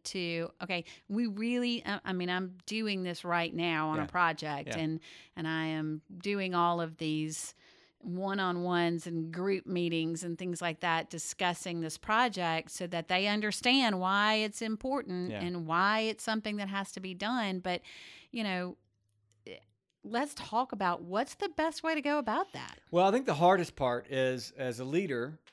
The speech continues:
Speaker 2: as someone that has what you want in your head, nobody else is in your head. So let's say that you drive to a meeting and you're driving to Atlanta.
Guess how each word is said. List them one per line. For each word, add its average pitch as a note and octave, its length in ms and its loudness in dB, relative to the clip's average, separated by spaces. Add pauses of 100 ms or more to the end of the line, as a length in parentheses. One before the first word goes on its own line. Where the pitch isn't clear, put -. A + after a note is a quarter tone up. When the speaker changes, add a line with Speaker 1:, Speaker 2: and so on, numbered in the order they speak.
(300)
Speaker 2:
as B2+ 260 -2
someone D3 520 -2
that B2 340 0 (720)
has F3 580 -2 (680)
what C#3+ 360 -2
you C#3 180 -2
want A#2+ 380 -2
in B2+ 160 -4
your G#2+ 100 -4
head, A#2+ 420 -6 (580)
nobody G#3 440 0
else F3 200 -6
is A#2+ 120 -10
in A#2+ 100 -6
your F#2+ 120 -8
head. A2 180 -8 (220)
So C#3 120 -2
let's A3 220 2
say G#3+ 200 2
that D#3 200 -4
you E3+ 140 -2
drive B2+ 560 -4
to B2+ 280 -4 (120)
a C3 80 -6
meeting A#2+ 400 -6 (240)
and A#2+ 360 -4
you're B2+ 120 0
driving A#2+ 400 0
to A2 140 -4
Atlanta. G2 360 -10